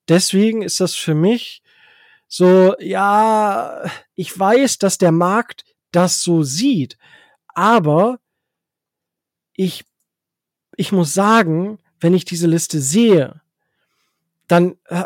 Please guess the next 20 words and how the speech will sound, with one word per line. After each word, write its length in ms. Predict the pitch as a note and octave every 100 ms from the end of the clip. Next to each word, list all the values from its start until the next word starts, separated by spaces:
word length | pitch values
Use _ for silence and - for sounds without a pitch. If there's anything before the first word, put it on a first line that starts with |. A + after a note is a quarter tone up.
| G3+
würde 280 | - F3 G#3
ich 80 | F3
sagen, 400 | F#3 F#3 G3+ F3+
die 100 | D#3+
Lions 400 | E3+ G3+ F#3 D#3+
haben 220 | F3 E3+
ganz 180 | E3+ F#3
schön 180 | E3+ D#3
Fehler 340 | - G#3+ D3+
gemacht, 520 | C3 B2 - - - _ _ _ _ _ _ _ _ -
ja, 340 | D3 F3+ G#3 _ _ _ -
mit 220 | E3+ D3+ - -
Jared 360 | E3 E3 D3+ -
Goff 240 | D#3+ -
dem 200 | E3+ D3+
so 120 | D#3+
viel 140 | - D3+
Geld 240 | F3+ F#3
zu 160 | - C3
geben. 360 | C3 B2+ C3